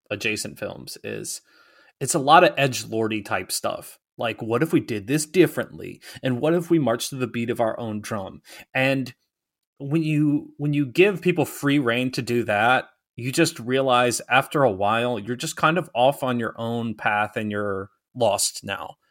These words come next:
And that's where these movies seem to be leading. They're just lost. Like, "What is this? What are we doing here?" Like, I, I'm, I'm, I'm just, I'm not, I'm not here for it.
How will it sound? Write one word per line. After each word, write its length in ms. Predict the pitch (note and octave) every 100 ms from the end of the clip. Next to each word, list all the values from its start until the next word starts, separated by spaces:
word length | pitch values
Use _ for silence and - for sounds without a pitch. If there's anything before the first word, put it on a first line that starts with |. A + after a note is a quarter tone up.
| _
And 160 | - C#3+
that's 340 | D#3+ E3 - -
where 320 | B2+ B2+ A#2+
these 240 | A#2+ A2+
movies 360 | A#2 F#2+ G2+ G2
seem 300 | - F#2+ F#2
to 120 | G#2
be 140 | F#2+
leading. 380 | F#2 F#2+ - - _ _ _
They're 100 | -
just 280 | D3 E3+ -
lost. 360 | G2 G2 - -
Like, 160 | D3+
"What 200 | F3 C#3
is 180 | G2 -
this? 260 | - - -
What 200 | - C#3+
are 40 |
we 120 | G#2
doing 320 | G2 F#2+ F2+ F#2
here?" 320 | G2+ F#2 - _ _ _ _ _ _ _ -
Like, 160 | B2 - _ _ B2
I, 140 | -
I'm, 220 | B2+ C3 -
I'm, 200 | B2 G#2+ _
I'm 120 | A#2+
just, 260 | A#2 - - -
I'm 120 | A#2
not, 260 | G#2 G#2 - _ _
I'm 120 | C3+
not 160 | B2+ G2+
here 120 | -
for 220 | - -
it. 80 | -